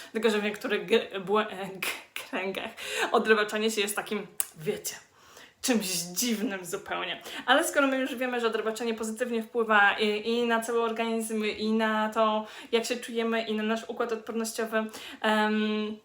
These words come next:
na poziom energii też zdecydowanie, na to, jak często dzieci nam chorują, im częściej się odrobaczamy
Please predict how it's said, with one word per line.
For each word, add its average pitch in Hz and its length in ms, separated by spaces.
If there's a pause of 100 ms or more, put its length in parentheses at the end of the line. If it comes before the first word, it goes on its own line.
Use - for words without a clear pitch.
(100)
na 285 220
poziom 277 280
energii 226 460
też 220 160
zdecydowanie, 220 680
na 214 120
to, 208 160
jak 196 240
często 233 340
dzieci 220 260
nam 214 140
chorują, 226 360
im 294 160
częściej 220 320
się 220 100
odrobaczamy 220 640